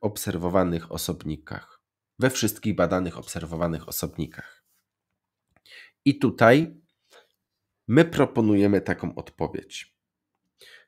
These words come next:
Rośliny w pierwszym etapie doświadczenia były uprawiane w takich samych warunkach środowiskowych, aby miały ujednoliconą zawartość chlorofilu w liściach.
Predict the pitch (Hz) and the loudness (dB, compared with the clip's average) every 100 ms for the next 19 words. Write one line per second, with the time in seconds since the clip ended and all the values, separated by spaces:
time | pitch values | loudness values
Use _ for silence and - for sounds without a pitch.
0 | - 101 98 - 160 196 143 - - 147 | -6 0 0 0 0 2 2 0 2 2
1 | 165 131 - 92 113 110 98 87 - - | 2 0 0 -2 -2 0 -2 -2 -6 -4
2 | 87 - 76 76 80 110 - _ _ _ | -6 -6 -8 -4 -2 -4 -6 _ _ _
3 | - 95 160 175 - 110 - 98 95 80 | 0 6 6 6 2 -2 0 0 2 0
4 | 80 101 139 _ _ _ - - 208 - | 0 -2 -4 _ _ _ -2 2 2 0
5 | 143 - 143 131 110 110 131 127 117 - | -4 2 2 2 2 0 0 -4 -6 -6
6 | 107 95 87 - - 78 80 92 143 _ | -4 -4 -6 -8 -4 -4 -2 -6 -6 _
7 | _ _ _ _ 98 95 104 131 143 139 | _ _ _ _ -2 0 0 4 4 4
8 | 131 - _ - 190 170 117 113 104 90 | 2 -2 _ -2 2 2 2 0 0 -2
9 | - 131 123 117 110 90 82 104 110 - | -2 0 2 0 0 -2 4 4 2 -4
10 | 98 - - 156 156 107 - 85 92 120 | -10 -10 -4 0 2 0 -4 -6 -4 -2
11 | 113 - - 62 _ | -2 -4 -12 -18 _